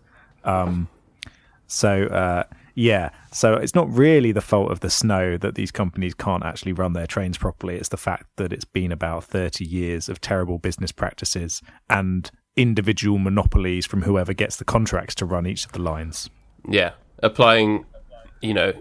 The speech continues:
Speaker 2: com-, market competition logic to something that's a natural monopoly. I mean, it's, a five-year-old could see that that is just stupid.
Speaker 1: Yes, yeah, exactly, 'cause it's not like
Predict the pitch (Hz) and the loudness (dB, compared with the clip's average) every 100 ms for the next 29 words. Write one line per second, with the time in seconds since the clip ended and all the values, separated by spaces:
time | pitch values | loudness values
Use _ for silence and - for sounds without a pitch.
0 | - - 120 - 110 120 - - - 107 | -12 0 0 2 4 4 4 -4 0 -2
1 | - 120 113 110 104 101 - 92 - 101 | 2 0 2 2 2 2 0 -4 -6 -6
2 | 110 95 104 85 107 101 95 - 98 95 | -4 -2 -2 -2 -2 -2 -2 -4 -4 -2
3 | 101 - 92 - - - 104 - - - | -4 -6 -14 -14 -12 -6 -4 -4 -8 -16
4 | - _ _ 110 - 120 104 95 95 - | -18 _ _ 0 2 2 2 0 0 -4
5 | 95 - 98 82 - 92 82 87 - - | -6 -6 -8 -6 -6 -4 -4 -4 -8 -14
6 | - 98 - - - _ _ _ - _ | -8 -8 -8 -18 -20 _ _ _ -20 _
7 | _ _ _ _ - 147 - - - 147 | _ _ _ _ 0 0 0 -4 2 4
8 | 107 113 - - 117 127 135 147 180 160 | 4 4 2 2 0 2 4 4 4 6
9 | 117 101 - | 4 2 -6